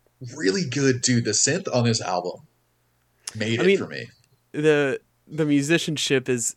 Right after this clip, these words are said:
Speaker 2: fantastic on this album, though it's not show-offy at all.
Speaker 1: Right. They're, like, it's like you said, they're tight,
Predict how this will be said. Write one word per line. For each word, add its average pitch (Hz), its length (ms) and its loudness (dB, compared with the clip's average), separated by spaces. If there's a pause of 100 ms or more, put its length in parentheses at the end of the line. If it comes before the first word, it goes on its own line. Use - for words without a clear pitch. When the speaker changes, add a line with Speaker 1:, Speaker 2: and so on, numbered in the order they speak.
(120)
Speaker 2:
fantastic 143 800 -2
on 127 140 -4
this 127 160 -4
album, 123 440 -4
though 127 420 2 (280)
it's 131 220 0
not 131 240 0
show-offy 78 680 -4
at - 60 -12
all. - 280 -14 (600)
Speaker 1:
Right. 120 460 -2 (160)
They're, 143 320 6
like, 127 280 0
it's 123 160 -4
like 135 120 -6
you 139 80 -8
said, 135 180 -4
they're 101 120 -6
tight, 123 440 -6